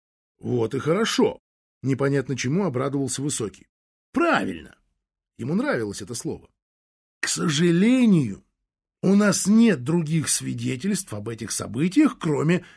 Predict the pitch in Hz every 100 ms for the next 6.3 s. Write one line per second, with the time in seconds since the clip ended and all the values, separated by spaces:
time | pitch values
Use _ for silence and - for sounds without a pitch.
0 | - 131 220 277 262 120 104 98 82 -
1 | _ _ _ _ _ 139 147 170 165 165
2 | 180 208 185 107 120 123 131 120 - 240
3 | 233 123 113 113 160 156 143 143 143 202
4 | 160 123 - 117 139 214 254 190 120 135
5 | 131 139 196 175 143 139 123 - 180 233
6 | 185 139